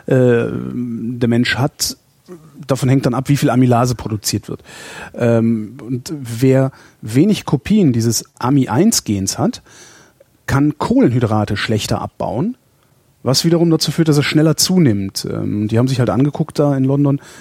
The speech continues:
äh, wie kommt das eigentlich, dass, ähm, unterschiedliche Menschen bei identischer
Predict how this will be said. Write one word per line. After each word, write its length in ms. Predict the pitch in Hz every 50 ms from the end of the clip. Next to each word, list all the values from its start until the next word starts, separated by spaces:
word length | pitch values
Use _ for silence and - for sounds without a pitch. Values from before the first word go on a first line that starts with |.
| - - -
äh, 120 | - 120 135
wie 80 | 131 127
kommt 240 | - - 156 151 156
das 140 | 135 -
eigentlich, 420 | 110 127 139 139 131 139 143 - -
dass, 320 | - 127 117 - - -
ähm, 560 | - - 110 117 117 113 113 113 113 110 - - -
unterschiedliche 480 | 143 135 156 - 165 135 139 123 123
Menschen 400 | 123 120 135 170 - - 180 160
bei 120 | 135 127 127
identischer 580 | 127 127 120 131 160 175 165 - - 127 117